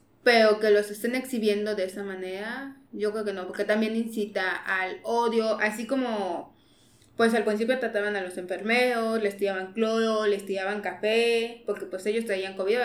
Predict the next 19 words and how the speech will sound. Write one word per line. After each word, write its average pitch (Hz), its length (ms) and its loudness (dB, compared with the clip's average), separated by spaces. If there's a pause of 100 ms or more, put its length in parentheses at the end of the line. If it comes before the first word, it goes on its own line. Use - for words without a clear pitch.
(100)
Imagínate 226 400 -2
que 226 80 0
los 196 160 2
están 233 240 -2
exhibiendo, 233 520 -2
que 208 80 -6
pueden 226 480 -2 (100)
estar 208 300 0
infectados 247 560 0
y 220 80 -4
ya 220 120 4
la 240 120 2
población 208 340 0
está 226 140 -4
viendo 220 340 -2
la 202 240 2
realidad 190 560 -4
del 220 160 -2
covid. 202 460 -6